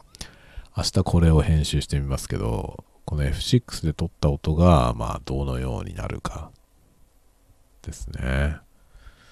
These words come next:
マイクトラックエムツーで撮った音の方がいいんだよな。<laughs> そこがちょっ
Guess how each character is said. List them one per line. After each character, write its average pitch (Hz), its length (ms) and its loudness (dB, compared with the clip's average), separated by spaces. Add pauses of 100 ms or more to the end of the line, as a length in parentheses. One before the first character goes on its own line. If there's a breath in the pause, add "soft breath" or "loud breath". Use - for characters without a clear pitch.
(1300 soft breath)
マ 98 140 4
イ 113 40 6
ク - 100 -6
ト 123 100 6
ラ 120 80 10
ッ - 20 6
ク - 120 4
エ 87 80 8
ム 92 100 4
ツ 104 160 2
ー - 20 8
で 69 100 4
撮 78 100 2
っ - 40 -4
た - 140 -4
音 - 200 -4
の - 60 -6
方 95 240 -12
が - 400 -8 (840)
い 113 260 2
い - 20 2
ん 123 140 -6
だ - 100 -6
よ 95 100 -6
な。 - 280 -10 (1000 loud breath)
<laughs> - 1000 -16
そ - 240 0
こ 101 280 8
が 101 300 10
ち - 120 -2
ょ 76 40 2
っ - 40 -4